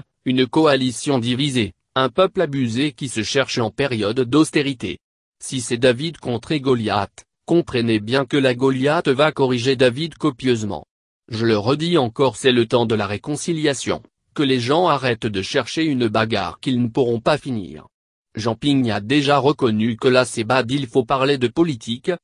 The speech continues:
mais ceux qui le suivent sont très têtus, mais sans vouloir vous décourager, et très franchement je m'en fous si ça vous décourage, c'est bolé.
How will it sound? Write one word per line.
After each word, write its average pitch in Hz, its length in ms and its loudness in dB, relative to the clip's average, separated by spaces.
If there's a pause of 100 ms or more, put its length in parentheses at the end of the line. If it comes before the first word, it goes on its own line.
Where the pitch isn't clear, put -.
(160)
mais 117 160 -2
ceux 165 220 0
qui 143 160 -4
le 120 140 2
suivent 147 440 -4
sont 135 200 -2
très 127 240 -4
têtus, 107 480 -6 (200)
mais 131 160 2
sans 127 220 0
vouloir 127 440 2
vous 143 140 -2
décourager, 151 800 2 (220)
et 127 120 0
très 185 220 2
franchement 131 600 -2
je 127 120 0
m'en 143 200 0
fous 170 240 -6
si - 180 -6
ça 131 180 0
vous 123 180 0
décourage, 113 720 -2 (240)
c'est - 200 -6
bolé. 101 440 -4